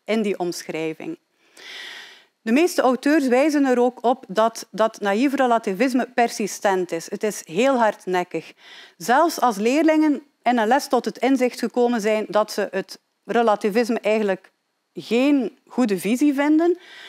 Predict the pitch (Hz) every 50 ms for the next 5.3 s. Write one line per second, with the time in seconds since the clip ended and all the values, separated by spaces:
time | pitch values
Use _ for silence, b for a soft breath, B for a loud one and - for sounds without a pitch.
0 | B B B B 247 285 269 285 277 269 247 214 202 - - 285 339 - - -
1 | 240 226 269 330 320 - 233 240 208 - 165 175 226 285 320 302 285 226 220 208
2 | 214 269 - - 277 - - 190 202 247 277 - - 247 247 247 233 208 - 226
3 | 254 247 - - _ _ _ _ _ _ - 202 226 233 220 220 214 - 202 175
4 | 214 226 - - 220 180 - - - - 170 165 165 - - - - 165 151 147
5 | 151 _ - 165 156 147